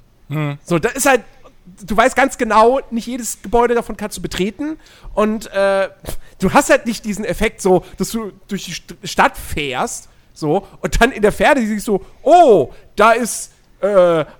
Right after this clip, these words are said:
Speaker 2: ein leerstehendes Gebäude. Hm, vielleicht ist da ja was. So, das, dieser Effekt tritt da halt irgendwie nicht so wirklich ein. Ähm, bei dem G T A beschwere ich mich überhaupt nicht darüber, dass ich, dass es mich nicht zum Erkunden anregt.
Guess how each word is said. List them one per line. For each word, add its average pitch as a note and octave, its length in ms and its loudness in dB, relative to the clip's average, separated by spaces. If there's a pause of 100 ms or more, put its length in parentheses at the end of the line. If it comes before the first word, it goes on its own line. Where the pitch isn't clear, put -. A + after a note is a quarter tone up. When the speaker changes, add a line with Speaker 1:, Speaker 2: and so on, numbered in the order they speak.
Speaker 2:
ein E3 400 2
leerstehendes G#3 640 0
Gebäude. G3 680 4 (180)
Hm, F#3+ 400 -2 (200)
vielleicht F3 340 0
ist D#4 200 -6
da E4+ 80 8
ja F#3+ 220 8
was. - 320 -4 (100)
So, A2+ 280 -14 (220)
das, E3 180 -18 (360)
dieser G3+ 200 -4
Effekt - 360 -8
tritt G3+ 220 -8
da E3+ 160 0
halt E3 260 -2
irgendwie D3 300 -4
nicht C3+ 160 -4
so A#2+ 180 -10
wirklich - 360 -10
ein. G2+ 240 -16 (380)
Ähm, C3+ 280 -4
bei E3 100 0
dem F3 100 2
G G3 140 -6
T G#3 140 -8
A A3+ 140 0
beschwere A#3 280 -4
ich A#3+ 100 -8
mich A3+ 180 -10 (340)
überhaupt G#3+ 420 4
nicht - 180 -4
darüber, F#3 360 2
dass G#3+ 260 -6
ich, - 220 -14 (420)
dass G3+ 160 -2
es G3 120 -10
mich F#3+ 100 0
nicht A3 180 -4
zum G#3 80 -4
Erkunden F#3+ 440 2
anregt. C3+ 640 -4